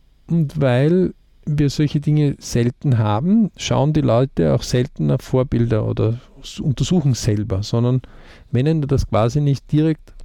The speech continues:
mit einem roten Teppich direkt vor die Nase gebracht wird, ja, dann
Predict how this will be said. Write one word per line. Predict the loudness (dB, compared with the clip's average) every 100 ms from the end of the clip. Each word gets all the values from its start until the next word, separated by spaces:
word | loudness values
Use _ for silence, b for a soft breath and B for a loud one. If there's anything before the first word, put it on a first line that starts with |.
| -16 -16 -20 -20 -20 -20 -20 -20 -10 -4
mit | -2
einem | -2
roten | 0 -2 0 -2
Teppich | 0 -2 -2 -4 -2
direkt | -2 -2 -2
vor | -4
die | 0
Nase | 0 0 -2 -2 -4
gebracht | -4 -2 -2 -4 -2
wird, | -2 -2 -6 b b b b b b b b b b _ _ _ _ _ _ _ _ _ _ -4
ja, | -2
dann | 0 0 -2